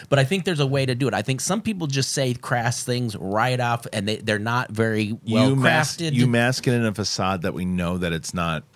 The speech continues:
Speaker 2: legitimate, what you're saying. I mean, there are some, if somebody stumbles upon this show the first time and they see that,
Speaker 1: Yeah.
Speaker 2: they go, "What was that joke that guy did?" But then when you learn who you are, you're like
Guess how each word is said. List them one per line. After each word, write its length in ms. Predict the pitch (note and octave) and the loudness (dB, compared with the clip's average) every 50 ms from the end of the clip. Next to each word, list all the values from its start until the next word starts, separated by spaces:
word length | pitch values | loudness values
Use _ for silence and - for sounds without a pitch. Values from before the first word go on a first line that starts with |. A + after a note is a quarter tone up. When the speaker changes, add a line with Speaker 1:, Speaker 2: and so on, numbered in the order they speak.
| _ _ - | _ _ -6
Speaker 2:
legitimate, 480 | F#2+ F2 D#2 F#2 F#2+ F2+ E2+ D#2+ C2+ C#2+ | -4 -2 0 0 0 0 -2 -2 -4 -4
what 160 | D#2+ F2 D#2 | -4 -4 -4
you're 80 | D#2+ F2 | -4 -4
saying. 340 | - - G2+ F#2+ F2+ E2 | -4 -2 -2 -2 -2 -2
I 20 | D#2+ E2+ | -4 -4
mean, 340 | F#2 F#2+ A#2+ A#2 A2+ A#2+ G2 G2+ | -4 -4 -4 -4 -4 -8 -6 -2
there 100 | A2+ A#2 | 0 0
are 40 | A#2 | 0
some, 280 | - C#3+ C#3 D3 B2+ G#2+ | 2 0 0 0 -2 -4
if 100 | - G2+ | -6 -4
somebody 300 | - - C#3 D3 D3 B2+ A2+ - - - - _ _ _ _ - | -2 0 0 0 0 -2 -4 -8 -18 -20 -20 _ _ _ _ -12
stumbles 360 | - - - B2+ A2+ G2+ F#2 | -6 -4 -2 -2 0 0 -2
upon 220 | F#2 - F#2 F2 | -2 -2 -2 -2
this 140 | F2+ E2+ E2 | -2 -2 -2
show 240 | - - A2 G2+ G2+ | -2 -2 -2 -2 -2
the 60 | F2 - | -4 -4
first 280 | - F#2 E2+ - - | -6 -6 -6 -6 -6
time 280 | - F2 D2+ D#2+ D2+ C#2+ | -6 -4 -4 -4 -4 -4
and 160 | C2 D2 C#2+ - - | -4 -6 -8 -10 -8
they 280 | - F2+ F2+ E2+ D#2+ D2 - _ _ _ _ _ _ _ _ _ _ _ _ _ | -4 -2 -2 -2 -2 -4 -10 _ _ _ _ _ _ _ _ _ _ _ _ _
see 280 | - - - - A#2 A#2 | -8 -4 0 2 2 2
that, 300 | G#2 F2 C2 C2+ C2+ - - _ - | 2 2 0 -2 -2 -6 -8 _ -2
Speaker 1:
Yeah. 220 | A2 G#2+ F2+ - - - - - - | 0 0 0 -2 -6 -12 -18 -8 -6
Speaker 2:
they 100 | - F2+ | -4 -4
go, 100 | D#2+ D#2+ | -2 -2
"What 240 | D#2+ E2 F2+ - G3 | -2 0 -2 -2 -2
was 140 | C#3+ - - | -4 -4 -2
that 220 | F2+ G#2+ D#3+ E3 | -2 -2 -2 -2
joke 240 | - F2+ D#2 D2 - | -4 -6 -6 -6 -8
that 160 | D#2 C#2+ C#2+ | -10 -10 -8
guy 140 | - C2+ A1+ | -8 -10 -10
did?" 200 | B1 - C#2+ A#1+ C2 | -10 -10 -12 -12 -8
But 80 | D#2 | -6
then 80 | D2 F#2 | -4 -2
when 120 | G2+ G2+ | -2 -2
you 80 | G2+ F#2+ | -2 -2
learn 240 | F#2+ F#2+ F#2+ G2 F2 | 0 0 0 0 0
who 100 | F2+ F2+ | -2 -2
you 200 | E2+ D#2+ D#2 - | -2 -2 -4 -2
are, 520 | D#2+ F#2+ G2+ F#2+ D2+ C2+ C#2+ E2 F#2 F#2 - _ _ - | 0 2 2 2 2 0 -2 -4 -8 -10 -16 _ _ -6
you're 180 | F2+ F#2 F#2 F2 | -2 0 0 2
like 320 | E2+ E2 E2 D#2 - | 2 0 0 -2 -4